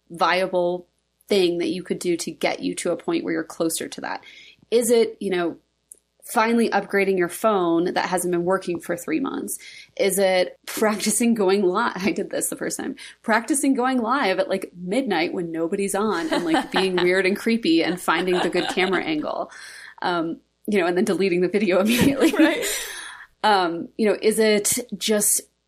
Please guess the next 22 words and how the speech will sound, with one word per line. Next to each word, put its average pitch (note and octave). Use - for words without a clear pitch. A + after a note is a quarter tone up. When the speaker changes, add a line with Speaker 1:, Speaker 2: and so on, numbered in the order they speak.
Speaker 1:
getting A#3+
a B3+
friend A#3+
to A3
maybe F#3+
go F#3+
live F3+
with G3+
you F#3+
so F3
that -
you F#3
have -
support? -
Or, E3+
you F3+
know, E3
is F3+
it F#3+
just, A3+
like, C#4+
g-, G4